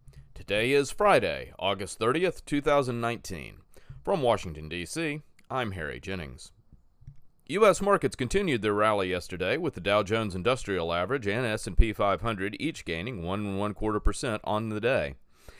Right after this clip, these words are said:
The Nasdaq Composite Index moved up one and one half percent. For the day, the Dow posted a gain of three hundred and twenty-six points to close at twenty-six three sixty-two.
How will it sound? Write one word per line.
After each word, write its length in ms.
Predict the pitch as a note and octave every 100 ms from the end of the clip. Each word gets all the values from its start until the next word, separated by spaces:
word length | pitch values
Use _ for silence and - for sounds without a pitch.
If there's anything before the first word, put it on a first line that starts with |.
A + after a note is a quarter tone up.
| -
The 80 | F#2
Nasdaq 480 | F2 F2 E2 G#2 G2+
Composite 460 | F#2 C#3 D3+ F#2+ E2+
Index 360 | F2+ A2 D#3
moved 320 | F2 F2+ E2+
up 200 | A2 B2+
one 240 | D#2 E2+ G2
and 160 | G2
one 140 | G#2+ A2+
half 300 | D3+ E3+ -
percent. 460 | E2+ - C2 - - - - _ _ - -
For 200 | - F3+
the 100 | A#2
day, 360 | F3+ D#3 D#3 - - -
the 80 | -
Dow 160 | B3 A3
posted 400 | D3+ C3+ - G2
a 40 |
gain 300 | G2 G#2 F#3+
of 60 | -
three 240 | G2 G2
hundred 240 | G2+ G#2+
and 100 | G#2+
twenty-six 460 | - A#2+ B2+ D#3 -
points 360 | A3+ E3+ - -
to 60 |
close 320 | - E2+ E2+ F2+
at 220 | G2+ -
twenty-six 640 | - F2+ F#2+ B2 C#3 -
three 240 | - E2+ E2
sixty-two. 720 | G2 - A2+ G#2+ D#3+ G2+